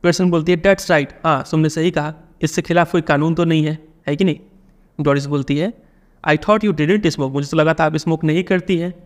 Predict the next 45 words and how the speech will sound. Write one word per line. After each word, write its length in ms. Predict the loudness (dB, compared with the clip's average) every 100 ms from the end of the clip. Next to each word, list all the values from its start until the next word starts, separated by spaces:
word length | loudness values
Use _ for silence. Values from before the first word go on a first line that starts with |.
| -20 _ _ _ _ _ -8
तो 160 | -6
इस 120 | -6
पे 120 | -2 0
मिसेस 300 | 0 -2 -2
पियर्सन 360 | 0 0 0
बोलती 320 | -2 -2 -2
है 120 | -2 -2
कि 200 | -4 -6 -12 _ -2
"Then 260 | 0 2
you 80 | 2
thought 320 | 0 -2 -2 -4
wrong, 220 | -6 -4
तुमने 200 | -2 0
गलत 300 | 2 0 -2
सोचा 260 | -6 -4
था।" 160 | -6 -8 _ _ _ _ _ -20 _ _ -6
डोरिस 280 | 0 0 0
बोलती 300 | -2 -2 -2
है 120 | -4
"Are 180 | 0 0
we 140 | 2 2
having 320 | 2 2 0
tea 220 | 0 0
in 100 | 0
the 60 | 0 -2
kitchen? 300 | -2 -2 2
क्या 120 | 0
हम 200 | 0 -6 -10 -20 -20 _ _ _ -2
चाय 240 | 0 0
किचन 300 | -2 -2 0
में 140 | 0
बैठ 240 | 0 0 2
के 100 | -2
पियेंगे, 420 | 2 2 2 2
क्योंकि 240 | 0 0
आप 140 | 0 0 -12 _ _ -2
लिविंग 260 | 0 2
रूम 140 | 2 2
में 100 | 2
तो 120 | 0
स्मोक 300 | 0 0 0
कर 120 | 2
रही 220 | 2 2 0
हैं?" 160 | -2 -8 -20 _ _ _ _ _ _ _ _ _ _ -4
मिसेस 360 | 0 0 -4